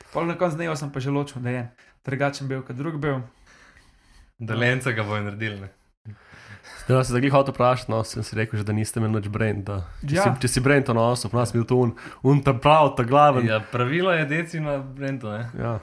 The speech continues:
Speaker 1: Ja, ampak saj to bi bilo bolj
Speaker 3: Tu
Speaker 1: luštno, veš kaj, ful smo, vse, kar je bilo gnilo ali pa spit od čebel, smo mogli ven z-, zbrskati.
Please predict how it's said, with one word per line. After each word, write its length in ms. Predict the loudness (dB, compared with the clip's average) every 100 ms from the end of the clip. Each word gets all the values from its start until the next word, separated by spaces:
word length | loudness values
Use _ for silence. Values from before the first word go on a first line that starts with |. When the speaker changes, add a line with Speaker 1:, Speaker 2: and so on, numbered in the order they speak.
| -10
Speaker 1:
Ja, 120 | -10 -6
ampak 180 | -6
saj 160 | -6 -4
to 100 | -2
bi 120 | -2
bilo 160 | 0 0
bolj 240 | 4 4
Speaker 3:
Tu 100 | 4
Speaker 1:
luštno, 260 | 2 2 0
veš 160 | 0 0
kaj, 220 | 0 -2 -6 _ _ _ -14
ful 240 | -6 -4
smo, 420 | -2 0 0 0
vse, 200 | -4 -4
kar 140 | -2 -2
je 80 |
bilo 140 | 0 0
gnilo 520 | 0 -2 0 -2 -2
ali 260 | -6 -8 -6
pa 160 | -6
spit 360 | -6 -6 -8 -6
od 140 | -8
čebel, 400 | -8 -4 -2 -2 -6 _ _ _
smo 200 | _ -8
mogli 220 | -6 -4
ven 180 | -4 -6
z-, 140 | -6 -12 -18 -14
zbrskati. 580 | -8 -8 -8 -14 -20